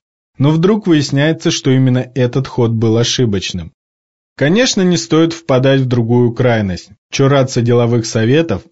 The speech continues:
особенно когда они исходят от заинтересованных в ваших делах людей.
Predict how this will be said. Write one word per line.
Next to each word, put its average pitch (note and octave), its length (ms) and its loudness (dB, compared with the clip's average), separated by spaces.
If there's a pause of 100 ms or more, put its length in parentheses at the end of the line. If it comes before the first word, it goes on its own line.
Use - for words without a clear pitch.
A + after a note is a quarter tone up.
особенно F3+ 520 0
когда B2 320 0
они A#2 220 0
исходят D3 560 -2
от A#2+ 160 -2
заинтересованных A#2+ 1080 0
в A2+ 60 -2
ваших A2+ 380 -2
делах G#2+ 420 0
людей. B2 540 0